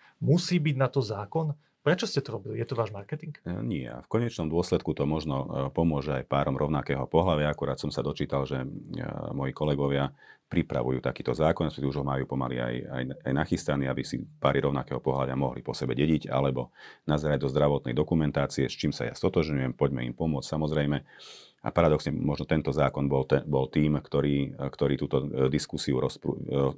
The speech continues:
Speaker 2: rozprúdil.
Speaker 1: Ale viete,
Speaker 2: A aby
Speaker 1: že
Speaker 2: sme
Speaker 1: tento váš zákon rozdeľuje? Že je výrazne rozdeľujúci?
Speaker 2: S-, samozrejme, samozrejme, že áno.
Speaker 1: A nie je lepšie pre pokoj v spoločnosti o tom hovoriť,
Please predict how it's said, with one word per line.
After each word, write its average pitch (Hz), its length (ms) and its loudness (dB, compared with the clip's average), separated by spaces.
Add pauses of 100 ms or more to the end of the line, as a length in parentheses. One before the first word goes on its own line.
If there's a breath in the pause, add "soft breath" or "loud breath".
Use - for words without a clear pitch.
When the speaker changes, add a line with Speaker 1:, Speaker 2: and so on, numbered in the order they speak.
Speaker 2:
rozprúdil. 80 640 4 (380 loud breath)
Speaker 1:
Ale 117 100 -4
viete, - 160 4
Speaker 2:
A - 60 4
aby - 100 6
Speaker 1:
že 90 60 0
Speaker 2:
sme 87 100 8
Speaker 1:
tento - 160 0
váš - 160 -6
zákon 110 220 -10
rozdeľuje? 101 520 -8 (380)
Že 110 240 -16
je 104 80 -14
výrazne 123 400 -6
rozdeľujúci? 110 560 -6
Speaker 2:
S-, - 20 -16 (140)
samozrejme, 85 720 2
samozrejme, 82 560 4
že 71 240 -2
áno. 92 320 4
Speaker 1:
A 113 80 2
nie 135 160 2
je - 0 -
lepšie 120 400 -2
pre 107 160 -12
pokoj 110 240 -8
v - 80 -12
spoločnosti 110 640 -10
o 113 160 -10
tom 101 160 -8
hovoriť, 110 420 -6